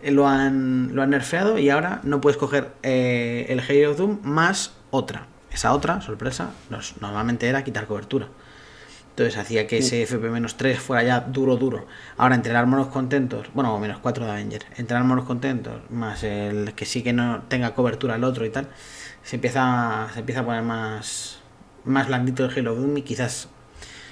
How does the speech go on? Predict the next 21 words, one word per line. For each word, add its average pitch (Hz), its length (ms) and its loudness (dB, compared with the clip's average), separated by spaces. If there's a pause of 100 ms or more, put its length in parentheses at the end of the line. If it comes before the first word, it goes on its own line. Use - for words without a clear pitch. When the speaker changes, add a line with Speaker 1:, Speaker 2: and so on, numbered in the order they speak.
(140)
Speaker 1:
pues, 110 120 -4
haya 117 160 2
que - 80 -4
irse 110 160 -4
a 107 60 -2
Ulthue 165 460 0 (460)
o 117 640 0
quizás 127 280 -4
la 127 160 2
custom 131 300 0
de 123 100 0
combate, 127 360 -2
que 110 60 -4
bueno, 107 180 -6
ya 110 120 -6
comentaremos. 104 640 -10 (800)
Luego 147 180 2
tenemos 160 260 2
el 127 120 2
nerfeo 143 400 2
en, 139 600 0